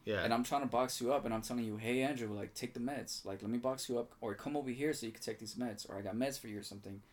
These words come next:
Speaker 2: And you wouldn't say anything. I'm like, "Oh, his mic is, like,
Speaker 1: I just
Speaker 2: choppy."
Speaker 1: thought you weren't that talkative.
Speaker 2: No, I was talking.
Speaker 1: 'Cause I was trying to listen, like, I can't tell what Johnny's doing. Like, you would just run up to this light, this, like, light tower and just start, like,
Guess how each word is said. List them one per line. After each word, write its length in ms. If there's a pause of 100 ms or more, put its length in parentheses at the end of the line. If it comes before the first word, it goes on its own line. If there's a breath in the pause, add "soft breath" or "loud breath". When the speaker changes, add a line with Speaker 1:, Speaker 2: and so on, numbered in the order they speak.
(300 soft breath)
Speaker 2:
And 100
you 80
wouldn't 160
say 140
anything. 360
I'm 180
like, 220
"Oh, 180
his 160
mic 260
is, 160
like, 160 (260)
Speaker 1:
I 100
just 160
Speaker 2:
choppy." 20
Speaker 1:
thought 160
you 60
weren't 140
that 140
talkative. 480 (760)
Speaker 2:
No, 80
I 160
was 160
talking. 340
Speaker 1:
'Cause 120
I 60
was 120
trying 140
to 80
listen, 360
like, 140
I 80
can't 220
tell 120
what 120
Johnny's 260
doing. 160
Like, 100
you 80
would 100
just 160
run 180
up 140
to 80
this 200
light, 300
this, 200
like, 200
light 240
tower 320
and 100
just 120
start, 320
like, 320